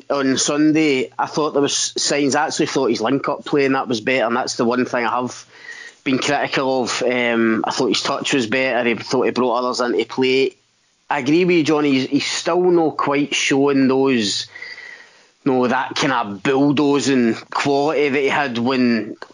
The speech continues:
no, he would just run all over, run all over the top of people and really give defenders that torrid time. No, I think he, some of the games we watched last season, like home to Feyenoord and,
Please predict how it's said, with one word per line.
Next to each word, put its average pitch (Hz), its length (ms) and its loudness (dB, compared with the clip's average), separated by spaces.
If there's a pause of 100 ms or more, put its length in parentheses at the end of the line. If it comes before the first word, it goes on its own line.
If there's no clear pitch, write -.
(140)
no, 143 180 2
he 123 140 0
would 117 120 -2
just - 380 -2
run 131 160 0
all 127 280 2
over, 113 200 -2
run 131 180 2
all 123 140 2
over 113 120 2
the 113 80 -2
top 135 280 -2
of 143 140 -4
people 139 400 2
and 117 180 2
really 123 300 2
give 117 240 -2
defenders 123 560 0
that 117 260 -2 (220)
torrid 127 500 0
time. 127 400 0 (400)
No, 127 100 2
I 139 80 -2
think 139 240 -2
he, 127 120 2
some - 420 -4
of 123 60 2
the 120 80 0
games 120 320 0
we 120 80 2
watched 120 320 0
last 120 300 -2
season, 120 360 2
like 104 160 0
home 123 240 2
to 107 80 2
Feyenoord 120 840 0
and, 95 260 -2